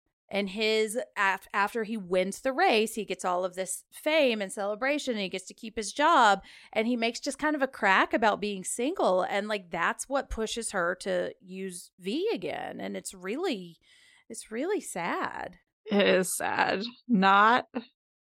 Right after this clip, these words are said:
Speaker 2: not good. I feel like we've seen this in so many movies where, like,
Speaker 1: Mm-hmm.
Speaker 2: yeah, some celebrity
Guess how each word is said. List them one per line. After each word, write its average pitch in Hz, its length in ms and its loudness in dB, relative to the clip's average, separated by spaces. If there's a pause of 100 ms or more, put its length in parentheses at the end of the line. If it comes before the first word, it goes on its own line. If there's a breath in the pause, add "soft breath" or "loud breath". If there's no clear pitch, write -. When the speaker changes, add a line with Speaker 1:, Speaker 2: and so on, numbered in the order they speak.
(280)
Speaker 2:
not 180 460 4
good. 175 180 0
I - 140 0
feel 294 160 6
like 277 120 6
we've 240 140 6
seen 202 280 4
this 175 180 0
in 180 140 2
so 175 240 2
many 170 240 0
movies 175 680 -2
where, 180 220 -2
like, 196 240 0
Speaker 1:
Mm-hmm. 208 500 -8 (240 loud breath)
Speaker 2:
yeah, 185 380 6
some 185 260 2
celebrity 170 600 2